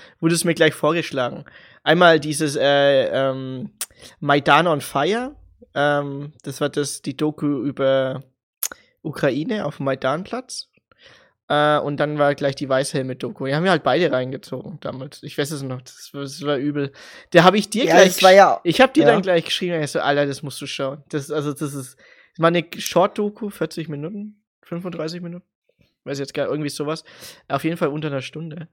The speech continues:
Speaker 1: Und, äh, die, also ich hab mich, ich hab, ich war wie du, mich hat es auch sprachlos gemacht.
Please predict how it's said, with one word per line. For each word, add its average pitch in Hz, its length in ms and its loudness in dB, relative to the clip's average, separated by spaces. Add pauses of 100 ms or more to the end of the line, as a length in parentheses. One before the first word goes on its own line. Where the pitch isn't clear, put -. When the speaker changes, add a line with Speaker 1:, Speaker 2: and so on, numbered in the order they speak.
(480)
Speaker 1:
Und, 151 420 4
äh, 147 280 2
die, 147 300 -8
also 143 180 -4
ich 156 160 -4
hab 170 100 2
mich, 170 320 -8
ich - 220 -6
hab, - 140 -4
ich 160 160 -8
war 170 320 4
wie 180 140 -4
du, 208 360 -6
mich 156 240 -6
hat 185 80 -2
es 175 140 -8
auch 147 160 -4
sprachlos 160 500 -6
gemacht. 160 320 -8